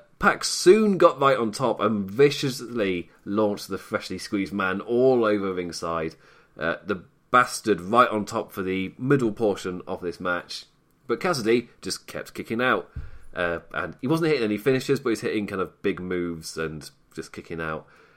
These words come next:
So eventually, Pac had enough, and it, so an avalanche brainbuster it is. <laughs>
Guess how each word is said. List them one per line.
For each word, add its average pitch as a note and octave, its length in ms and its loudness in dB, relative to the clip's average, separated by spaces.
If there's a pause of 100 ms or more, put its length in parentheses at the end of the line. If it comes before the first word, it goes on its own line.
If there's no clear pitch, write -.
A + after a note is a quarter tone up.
(440)
So - 140 2
eventually, D#3+ 420 4
Pac D3+ 300 2
had D#3+ 160 2
enough, B2+ 440 2
and A2 600 2 (320)
it, - 300 -6
so G#3 560 8
an C3 220 4
avalanche D3+ 500 2
brainbuster A#2 760 2
it - 280 -2
is. C#3 680 4
<laughs> - 60 -16